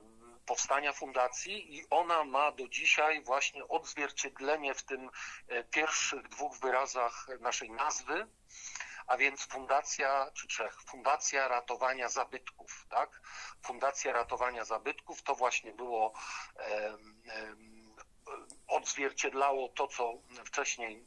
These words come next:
mm, opowiedziałem. A ten drugi człon i pomników przyrody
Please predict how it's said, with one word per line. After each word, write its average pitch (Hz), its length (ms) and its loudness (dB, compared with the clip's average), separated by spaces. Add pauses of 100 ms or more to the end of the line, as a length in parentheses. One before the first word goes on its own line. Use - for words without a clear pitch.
(120)
mm, 113 560 -14
opowiedziałem. 131 840 2 (840)
A 160 140 6
ten 139 200 2
drugi 175 340 -6
człon 180 320 4 (160)
i 165 80 -10
pomników 147 520 -2
przyrody 147 640 2